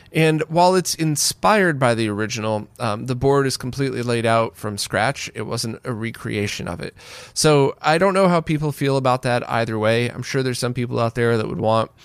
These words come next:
a real recreation of the original for an authenticity point of view. My, my opinion on it is if it's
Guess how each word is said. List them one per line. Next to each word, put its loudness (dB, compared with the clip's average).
a -2
real 0
recreation -2
of -2
the -4
original 0
for -2
an 2
authenticity -2
point -4
of -4
view. -2
My, 2
my 0
opinion 2
on 4
it 2
is -4
if -6
it's -4